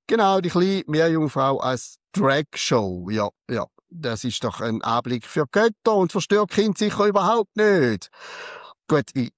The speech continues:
bin jetzt vielleicht heute nicht der Richtige, um sich über Dragshows <laughs> lustig machen, aber hey, hey,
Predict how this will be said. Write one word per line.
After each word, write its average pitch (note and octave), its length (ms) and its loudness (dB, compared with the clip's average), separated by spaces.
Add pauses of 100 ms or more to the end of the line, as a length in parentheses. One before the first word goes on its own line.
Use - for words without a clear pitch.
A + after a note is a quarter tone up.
bin C3+ 140 0
jetzt C3+ 240 0
vielleicht - 360 -2
heute - 380 0
nicht B2 160 2 (220)
der A2+ 140 0
Richtige, A#2+ 460 -2 (220)
um A2+ 180 0
sich A2 260 -2
über A2+ 360 -2 (220)
Dragshows A#2 1080 0 (560)
<laughs> - 540 -6
lustig E4 640 2
machen, C#4+ 560 -2
aber G#3 160 -2 (300)
hey, A#3 180 2 (240)
hey, G3 220 2